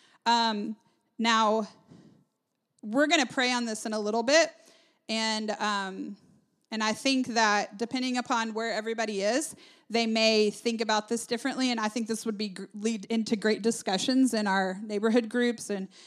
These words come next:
as a church later. Um,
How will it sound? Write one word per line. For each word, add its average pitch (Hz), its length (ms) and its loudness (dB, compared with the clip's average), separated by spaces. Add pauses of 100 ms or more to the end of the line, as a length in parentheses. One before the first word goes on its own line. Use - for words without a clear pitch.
(120)
as 208 220 6
a 214 80 2
church 202 380 -6
later. 185 400 -4 (1900)
Um, 254 440 4